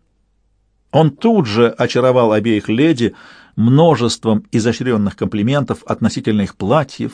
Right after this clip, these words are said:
волос и духов. Они неохотно отпустили его, и он на прощание заявил, что не хочет с ними расставаться, но должен рассказать своему новому лакею о его обязанностях. А они знают, какое это скучное занятие.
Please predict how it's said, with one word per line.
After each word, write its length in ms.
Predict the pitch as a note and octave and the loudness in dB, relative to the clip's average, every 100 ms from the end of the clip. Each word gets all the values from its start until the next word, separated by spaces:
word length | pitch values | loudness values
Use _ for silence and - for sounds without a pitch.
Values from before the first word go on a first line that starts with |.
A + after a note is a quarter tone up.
| - | -10
волос 560 | G2+ G2+ G2+ D3+ D3+ - | -4 -2 0 -2 -2 -6
и 100 | - | -6
духов. 480 | G2+ F#2+ - E3+ - - - - - - _ - | -6 -6 -4 -4 -4 -14 -20 -20 -20 -20 _ -6
Они 260 | G#2+ A2+ A2+ | 0 2 4
неохотно 500 | A2 G2+ G2 G2 F#2 | 2 0 -4 -6 -8
отпустили 500 | - G2+ - D3 E3 | -8 -10 -4 -2 -2
его, 240 | D3 C#3+ | -2 -4
и 100 | G#2+ | -2
он 160 | A#2 A#2 | 0 0
на 80 | |
прощание 540 | A2+ G#2+ - C#3 C3+ A#2 | 0 -2 -2 -2 0 0
заявил, 340 | A2 A2 C#3 | 0 0 -2
что 160 | - A#2+ | -2 0
не 140 | B2 | 0
хочет 500 | - - F#3+ - C#3 | -2 0 0 0 -4
с 60 | - | -4
ними 160 | A#2 A2+ | -2 -2
расставаться, 560 | G#2 G#2 G2+ F#2+ - | -2 -2 -2 -2 -2
но 140 | A#2+ C#3 | 0 2
должен 480 | C3 F#3 B2 G#2+ | 4 2 2 0
рассказать 560 | G#2 A2 B2+ A#2 C3+ - | 0 0 0 2 0 -2
своему 360 | - A2+ B2 A#2+ | -2 0 2 0
новому 460 | B2 C3 G2 G2 | 2 2 2 0
лакею 480 | G2+ G2+ E3+ G#3 D3+ | 0 0 -2 0 0
о 80 | A2 | 0
его 180 | G#2 D#3+ | -2 -2
обязанностях. 760 | D3+ C#3 F2+ E2+ - - - _ _ _ _ - | 0 0 0 -6 -12 -18 -20 _ _ _ _ -10
А 140 | B2+ | -8
они 160 | G3 C4+ | -6 -4
знают, 420 | D#3+ F#3 F3 B2+ | -2 0 0 -2
какое 540 | - B2+ - A3+ C4 A3 | -2 -2 -2 -4 -2 0
это 160 | E3+ | 0
скучное 580 | - - E3 F#3+ - C#3+ | -2 -2 -2 -2 -6 -4
занятие. 520 | A#2+ A2 G2 - D#2+ | -4 -4 -4 -8 -14